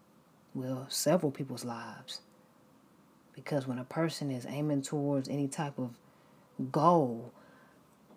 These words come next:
it's not all about them. It's going to impact other people, whether they know it or not. The aimer, the person aiming towards the target, the person aiming towards the goal, the aimer, A I M E R, when the aimer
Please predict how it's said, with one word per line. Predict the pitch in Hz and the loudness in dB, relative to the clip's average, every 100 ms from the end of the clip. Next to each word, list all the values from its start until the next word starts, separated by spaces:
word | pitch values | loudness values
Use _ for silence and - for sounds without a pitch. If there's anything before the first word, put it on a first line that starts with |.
| - | -4
it's | 156 151 | -2 0
not | 160 175 | 2 4
all | 170 165 | 6 4
about | 151 160 151 - | 4 2 2 2
them. | 175 135 | 2 4
It's | 147 - | 0 0
going | 170 175 | 2 2
to | 156 | 2
impact | 151 143 151 143 135 - | 0 0 0 -2 -4 -2
other | 147 131 | -2 -2
people, | - 139 127 110 117 | -2 -4 -4 -8 0
whether | 139 139 | 2 2
they | 123 139 | 2 2
know | 127 127 | 2 0
it | 120 | -4
or | 120 | -8
not. | 113 107 - - - _ - _ _ - _ - - - - - - - _ _ - - - 143 | -8 -10 -16 -20 -20 _ -20 _ _ -20 _ -20 -20 -20 -20 -20 -20 -20 _ _ -20 -20 -10 -2
The | 147 131 | 0 4
aimer, | 170 190 156 147 165 - - - - | 6 8 6 2 -4 -14 -20 -20 -12
the | 139 | -8
person | - 160 160 135 | 0 0 2 0
aiming | 135 165 170 | 4 4 4
towards | - 165 156 | 4 2 2
the | |
target, | - 160 151 143 | -2 -2 0 -2
the | 135 | -4
person | 170 156 - | -4 -4 -4
aiming | 135 160 160 | 0 2 2
towards | - 160 151 | 0 -2 -2
the | |
goal, | 147 151 143 | -2 0 0
the | 139 143 - | 0 -2 0
aimer, | 165 170 147 143 - | 2 4 4 0 0
A | 147 156 | 0 2
I | 143 143 | 0 0
M | 160 143 | 0 2
E | - 156 | 0 0
R, | 143 139 135 127 - _ - _ _ _ _ - - - - - - - - | -2 -2 -4 -8 -14 _ -20 _ _ _ _ -20 -20 -20 -20 -20 -20 -20 -6
when | 151 156 | 0 2
the | 143 135 | 2 0
aimer | 151 185 190 147 143 | 4 6 8 4 0